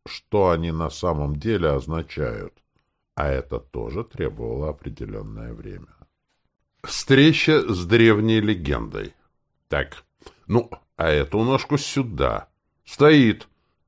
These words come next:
С некоторым удовольствием я собирал этот своеобразный конструктор, состоящий, по сути, всего лишь из пяти деталей.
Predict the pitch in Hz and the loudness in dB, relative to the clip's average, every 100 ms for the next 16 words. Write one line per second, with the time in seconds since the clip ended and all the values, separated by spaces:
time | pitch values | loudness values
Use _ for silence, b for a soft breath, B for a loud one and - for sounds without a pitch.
0 | _ _ - 104 98 85 85 87 90 90 | _ _ -8 -6 -6 -6 -4 -4 0 0
1 | 117 135 - 76 71 69 55 - 85 76 | 0 -4 -6 -4 -4 -4 -8 -8 -6 -4
2 | 87 82 78 73 65 - 80 78 76 73 | -2 0 -2 -4 -10 -4 -2 0 -2 -4
3 | 67 67 78 73 - 147 143 160 - B | -4 -8 -8 -6 -4 -4 0 0 0 B
4 | B B - 139 - 156 165 170 - 165 | B B 0 2 6 8 8 8 4 0
5 | - 139 - 147 143 120 - 120 123 127 | 2 2 2 -2 0 -4 -4 -2 0 -2
6 | 117 110 - 110 95 101 80 92 107 - | -4 -6 -6 -8 -6 -6 -4 -4 -4 2
7 | 82 62 60 52 | 2 2 -4 -10